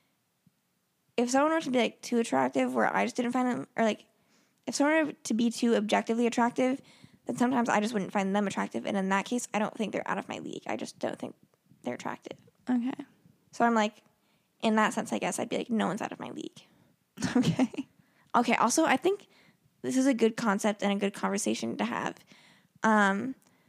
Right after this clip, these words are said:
Speaker 1: sometimes, 'cause, like, I'm still currently on a dating app, but nothing to report. And maybe that's one of your questions
Speaker 2: <laughs>
Speaker 1: coming up.
Speaker 2: No.
Speaker 1: But,
Speaker 2: I actually don't think it
Speaker 1: um,
Speaker 2: is.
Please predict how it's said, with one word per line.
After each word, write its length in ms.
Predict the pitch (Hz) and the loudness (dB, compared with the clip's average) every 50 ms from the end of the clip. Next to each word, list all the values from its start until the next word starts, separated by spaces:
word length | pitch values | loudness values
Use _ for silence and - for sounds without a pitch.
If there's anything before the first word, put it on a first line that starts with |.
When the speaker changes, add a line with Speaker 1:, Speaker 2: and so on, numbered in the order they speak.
| _ _ | _ _
Speaker 1:
sometimes, 480 | - - - 254 269 294 302 302 302 294 | -4 0 2 2 4 4 4 4 4 2
'cause, 180 | - 269 254 269 | 0 0 2 4
like, 280 | 220 196 208 - - _ _ _ _ _ _ - | 4 2 2 -2 -14 _ _ _ _ _ _ 0
I'm 100 | 240 240 | 2 2
still 220 | - - 302 302 | 2 2 2 2
currently 380 | 294 294 262 233 208 220 220 - - - | 4 4 2 2 4 4 2 2 0 2
on 400 | - 208 208 208 208 214 226 - - _ _ - _ _ _ - | 2 4 4 4 4 2 0 -2 -6 _ _ -20 _ _ _ -2
a 60 | - 226 | 0 2
dating 320 | 220 226 220 226 220 220 | 4 4 4 4 4 4
app, 220 | 220 220 220 - - - _ - | 4 2 2 0 -4 -8 _ 2
but 320 | 214 202 190 - - - _ _ _ _ _ _ _ _ _ _ | 2 4 2 2 -2 -4 _ _ _ _ _ _ _ _ _ _
nothing 360 | - 254 226 220 226 214 208 226 | -2 2 2 4 4 4 2 2
to 80 | 247 | 2
report. 380 | - - - - - - - - - | 0 0 0 -2 -2 -2 -2 -4 -2
And 80 | - 220 | 0 2
maybe 100 | 214 214 | 4 4
that's 160 | 214 208 214 | 4 4 4
one 80 | 220 196 | 2 0
of 40 | 180 | 0
your 100 | - - | 0 0
questions 360 | - - - - - - - | 0 -2 -2 -4 -8 -8 -6
Speaker 2:
<laughs> 0 | |
Speaker 1:
coming 300 | - - 269 277 269 285 | 0 4 6 8 8 8
up. 80 | 285 | 8
Speaker 2:
No. 180 | 262 254 226 240 - - - - - - - - | 6 4 2 0 -4 -6 -14 -18 -18 -20 -8 2
Speaker 1:
But, 260 | - 254 240 233 208 330 | 4 6 8 8 8 6
Speaker 2:
I 40 | |
actually 180 | 330 302 - 277 | 4 0 0 2
don't 200 | - 220 220 214 | 4 6 6 8
think 120 | 202 190 175 | 8 6 4
it 40 | - | 2
Speaker 1:
um, 60 | - | 0
Speaker 2:
is. 180 | - - - | -4 -10 -16